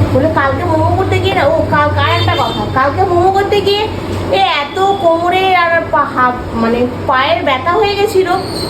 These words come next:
কালকে ভিডিওটা এন্ডই করিনি, তারপরে ইন্ডিয়ার খেলা ছিল, আর দেখতে বসে গেছি মোমো খেতে খেতে, রাত হয়ে গেল, ব্যাস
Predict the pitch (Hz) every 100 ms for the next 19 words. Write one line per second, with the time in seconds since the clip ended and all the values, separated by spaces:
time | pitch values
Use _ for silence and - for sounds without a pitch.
0 | - 320 294 311 311 302 370 392 349 320
1 | 320 392 370 320 254 240 254 285 392 427
2 | 311 294 320 330 - 311 277 330 - 427
3 | 339 - - - - 403 370 269 285 -
4 | 349 320 370 330 320 320 302 302 359 320
5 | 311 302 320 311 - - 262 254 269 -
6 | 311 320 320 311 349 254 202 202 - -